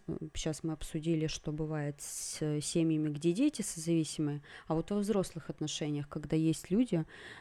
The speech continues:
даже если вот, например, он алкоголик или, м, что-то более тяжелое, и вот с ним рядом женщина,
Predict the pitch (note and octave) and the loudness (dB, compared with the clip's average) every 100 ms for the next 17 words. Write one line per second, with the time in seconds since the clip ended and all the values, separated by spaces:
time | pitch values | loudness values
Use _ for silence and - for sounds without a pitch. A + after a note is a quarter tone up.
0 | - - - D3+ D#3+ D3+ D3+ D3+ - D#3 | -20 -18 -8 -2 0 0 0 -4 -4 -4
1 | D3 D3 - - - C#3+ D3 D#3 C#3+ C#3+ | -4 -4 -8 -10 -6 -6 -4 -2 -2 -2
2 | D3+ D3 C#3+ D3+ C#3+ A3 A3+ G#3+ - - | 0 0 -2 -4 -2 0 2 0 -4 -20
3 | - C#4+ C#3+ C#3+ C#3+ C#3 C#3+ - - - | -20 -6 -4 -2 -2 -4 -6 -8 -10 -8
4 | D3 D3+ D3 D3 D#3 - C#3+ - D3 D3 | -8 -6 -6 -8 -10 -8 -6 -6 -2 -2
5 | C#3+ D3+ C#3+ C#3+ D3+ D#3 A3 A#3+ G3 F#3+ | 0 0 0 -2 -2 2 4 4 4 2
6 | G3 - D#3 D#3+ - E3 D#3 D3+ D3 D3 | -2 -4 -2 -2 -2 0 2 2 0 0
7 | C#3+ G3 A3+ - G3 F#3+ | 2 4 2 2 2 2